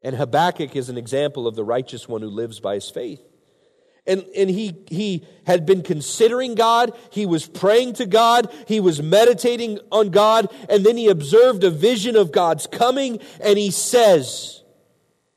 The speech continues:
"What is my conclusion?" Verse eighteen, "I will rejoice in the Lord, and I will take joy in the God of my salvation." That's my conclusion.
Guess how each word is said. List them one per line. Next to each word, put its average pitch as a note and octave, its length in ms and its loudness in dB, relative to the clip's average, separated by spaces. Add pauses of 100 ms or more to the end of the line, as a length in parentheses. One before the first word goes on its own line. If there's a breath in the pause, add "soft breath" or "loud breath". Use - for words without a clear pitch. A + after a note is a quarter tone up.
(500)
"What G#3+ 220 4
is G3+ 160 -2
my G#3+ 180 4
conclusion?" F#3+ 720 0
Verse D#3+ 240 -6
eighteen, D#3 640 -8 (240 loud breath)
"I G3+ 500 4 (160 loud breath)
will G3 500 6
rejoice F3+ 840 2
in D3 200 -8
the C3+ 100 -2
Lord, F#3 500 0
and C#3 260 -6
I E3 280 -2
will E3 180 -6
take C3 320 -6
joy F#3 600 2 (200 loud breath)
in D3+ 140 -6
the C3+ 80 -4
God E3 360 0
of D3 120 -2
my C#3 160 -4
salvation." A#2 880 -10 (1300)
That's A#3 300 0
my A#3+ 180 2
conclusion. G3+ 760 -6